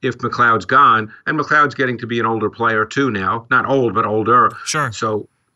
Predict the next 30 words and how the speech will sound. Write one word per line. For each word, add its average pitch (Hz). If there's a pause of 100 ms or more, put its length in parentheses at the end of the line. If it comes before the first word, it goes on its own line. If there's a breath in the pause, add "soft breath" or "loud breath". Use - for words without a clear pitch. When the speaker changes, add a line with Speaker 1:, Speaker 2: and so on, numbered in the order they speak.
(180)
Speaker 1:
the 117
question 120
is, 120
are 113
you 110
looking 120
to 101
bring 113
Rodney 113
McLeod 104
back? 107
I, -
I -
like 117
the -
player, 117
but, 104 (320 loud breath)
you 110
know, 104
again, 110
there's 98
a 95
certain 117
value 113
to 104
that 107
position 107
and 98
to 98
him. 110